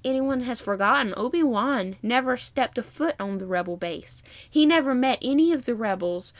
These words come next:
besides Leia, um, unless you want to count, you know, Ezra and Rebels.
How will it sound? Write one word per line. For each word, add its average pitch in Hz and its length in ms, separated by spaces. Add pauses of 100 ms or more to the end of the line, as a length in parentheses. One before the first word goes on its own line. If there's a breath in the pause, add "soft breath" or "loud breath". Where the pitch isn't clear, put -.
(180 loud breath)
besides 208 920 (760 soft breath)
Leia, 226 520 (840)
um, 233 240
unless 202 460
you 233 60
want 214 260
to 220 100
count, 196 360
you 240 100
know, 180 140
Ezra 180 420
and 175 180
Rebels. 175 540